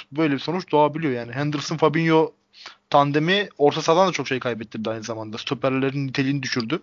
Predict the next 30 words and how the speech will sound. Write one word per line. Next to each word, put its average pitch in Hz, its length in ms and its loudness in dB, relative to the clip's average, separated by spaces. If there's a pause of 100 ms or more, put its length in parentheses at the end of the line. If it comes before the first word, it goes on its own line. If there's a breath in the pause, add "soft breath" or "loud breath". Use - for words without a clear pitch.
Orta 135 240 -2
sahadaki 147 460 2
Fabinho, 147 360 2
Henderson 151 440 -4 (500 loud breath)
alternatiflerini 135 760 0
de 180 200 0
Liverpool'dan 165 460 -2
çalmış 185 360 0
oldu. 131 280 -10 (760 soft breath)
Bu 131 160 -2
da 175 80 6
tabii 131 200 -2
ki - 60 -16
çok 208 200 -4
büyük 160 160 -10
eksiklik. 117 420 -10
Yani 120 120 -6
aslında 135 280 0
iki 143 140 4
oyuncu 180 220 6
eksikliği 131 380 -2
gibi 127 200 0
ama 202 220 2
dört - 320 4
beş 208 160 6
oyuncuyu 160 340 0
eksilten 175 420 -2
bir 127 140 0 (240)
duruma 139 340 -2
dönüşüyor. 156 380 -2